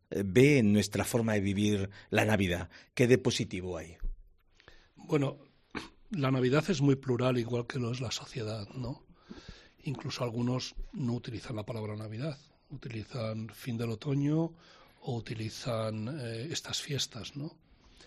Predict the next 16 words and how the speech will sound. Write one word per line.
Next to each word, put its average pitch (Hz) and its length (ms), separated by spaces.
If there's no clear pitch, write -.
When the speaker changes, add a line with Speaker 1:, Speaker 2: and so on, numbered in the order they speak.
Speaker 2:
Entonces, 156 640
de 147 180
lo 139 120
positivo 156 680
es 170 360
todo 156 220
lo 156 140
que - 160
haya 156 400
de 127 480
olvidarse 135 580
un 143 80
poco 156 240
de 147 60
los 143 160
problemas, 151 800